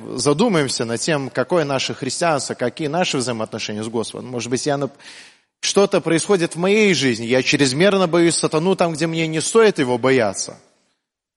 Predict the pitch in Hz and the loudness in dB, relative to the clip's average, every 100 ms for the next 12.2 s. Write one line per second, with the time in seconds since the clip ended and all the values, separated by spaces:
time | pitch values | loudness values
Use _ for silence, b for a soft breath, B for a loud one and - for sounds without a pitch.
0 | _ 131 147 143 160 - 160 - 147 170 | _ 0 0 2 0 4 2 2 0 2
1 | 160 165 196 - 151 143 143 143 151 147 | 2 4 4 2 0 0 2 4 4 2
2 | - _ - - - 156 139 127 - 175 | -2 _ -20 -18 -2 0 0 -2 -2 2
3 | 226 - 156 123 b b b b _ 123 | 2 4 2 0 b b b b _ 0
4 | 127 127 147 - 226 185 139 143 151 139 | 0 2 0 2 2 2 0 -2 0 -2
5 | 131 127 135 143 190 202 147 127 123 139 | -2 -2 0 2 2 2 0 -2 -2 -2
6 | 151 151 160 160 - 202 170 - B B | 0 2 4 4 4 4 4 0 B B
7 | B _ 147 185 175 185 - 202 185 240 | B _ 2 2 2 2 2 2 4 4
8 | 185 175 185 180 208 254 156 160 135 127 | 4 0 -2 0 2 2 2 0 0 0
9 | 123 123 113 143 143 160 175 156 139 160 | -2 -2 -4 -4 -2 0 0 0 0 2
10 | 196 170 151 160 175 165 165 196 233 - | 2 2 -2 -2 0 2 0 2 0 0
11 | 147 143 156 151 151 160 175 160 147 165 | -4 0 0 0 0 0 2 0 0 -2
12 | 175 170 | 0 -2